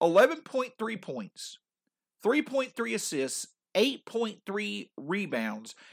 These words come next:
and one point eight steals on a per thirty-six minute basis. Now, that doesn't necessarily put what he does into perspective on a per minute basis, but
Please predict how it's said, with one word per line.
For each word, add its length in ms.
and 260
one 200
point 300
eight 200
steals 580
on 100
a 40
per 240
thirty-six 540
minute 200
basis. 480
Now, 300
that 260
doesn't 360
necessarily 800
put 420
what 260
he 160
does 400
into 340
perspective 720
on 120
a 60
per 280
minute 400
basis, 420
but 340